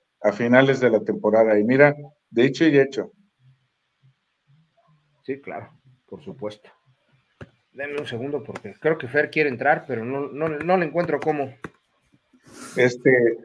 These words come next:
Speaker 1: yo no es que sea grosero, pero ya me queda dos por ciento de batería.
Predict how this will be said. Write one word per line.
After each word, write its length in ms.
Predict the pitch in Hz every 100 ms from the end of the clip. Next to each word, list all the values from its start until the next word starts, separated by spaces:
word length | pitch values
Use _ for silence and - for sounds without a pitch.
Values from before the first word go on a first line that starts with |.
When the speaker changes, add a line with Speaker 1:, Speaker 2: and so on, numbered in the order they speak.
| - -
Speaker 1:
yo 140 | 147 196
no 120 | 208
es 100 | 208
que 120 | 208
sea 200 | - 190
grosero, 520 | 175 170 185 196 196
pero 280 | 165 135 135
ya 200 | 135 165
me 140 | 175 180
queda 640 | 180 170 165 165 165 175 -
dos 260 | 131 175 180
por 160 | 165 143
ciento 300 | 170 170 156
de 100 | 127
batería. 600 | 120 131 139 165 170